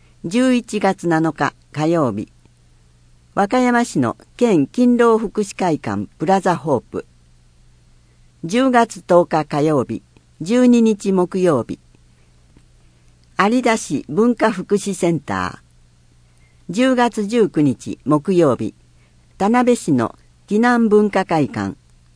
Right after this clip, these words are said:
十一月二日木曜日、那智勝浦町体育文化会館。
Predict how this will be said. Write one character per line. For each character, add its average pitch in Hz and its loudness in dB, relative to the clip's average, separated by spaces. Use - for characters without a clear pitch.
十 240 0
一 233 -2
月 202 2
二 156 -6
日 147 2
木 156 0
曜 165 2
日、 113 -6
那 233 0
智 220 -10
勝 180 0
浦 165 2
町 104 -4
体 233 4
育 135 -2
文 190 0
化 180 0
会 139 -2
館。 104 -8